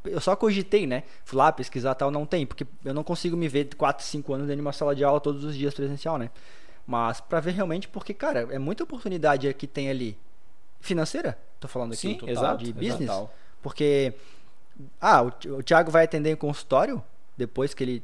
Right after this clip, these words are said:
Speaker 1: tiver o, né, o online, vai, mas é oito mil reais a aula, <laughs> a hora. Sabe por quê? Daí tu ca-, o, né, a escassez, né?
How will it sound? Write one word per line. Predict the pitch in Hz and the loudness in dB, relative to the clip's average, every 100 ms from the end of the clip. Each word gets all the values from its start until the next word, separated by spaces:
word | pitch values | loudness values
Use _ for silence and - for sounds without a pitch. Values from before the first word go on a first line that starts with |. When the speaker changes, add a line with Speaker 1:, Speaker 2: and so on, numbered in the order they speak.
| - | -8
Speaker 1:
tiver | - 113 123 | -8 -2 -2
o, | 120 113 113 | -2 -6 -8
né, | 113 113 147 | -8 -8 -6
o | 117 | -6
online, | 113 107 156 147 - - | -6 -6 -6 -8 -8 -10
vai, | 135 123 220 | -2 0 0
mas | 139 113 | -2 -2
é | 107 101 95 - | -2 -2 -4 -6
oito | 117 131 | -6 -6
mil | 139 | -4
reais | 165 180 180 | -2 -2 -4
a | |
aula, | 208 151 - 170 - | -4 -4 -2 -2 -2
<laughs> | - - | -8 2
a | 139 | 6
hora. | 156 117 - - - - | 6 4 -4 -8 -8 4
Sabe | 151 170 | 4 6
por | 175 | 2
quê? | 170 127 | 2 4
Daí | 123 127 | 2 0
tu | 147 | -2
ca-, | 156 147 | 0 0
o, | 147 - 139 | -2 -6 0
né, | 143 | 4
a | 170 | 4
escassez, | 127 - 170 - 247 143 | 4 2 0 4 4 6
né? | 139 | 0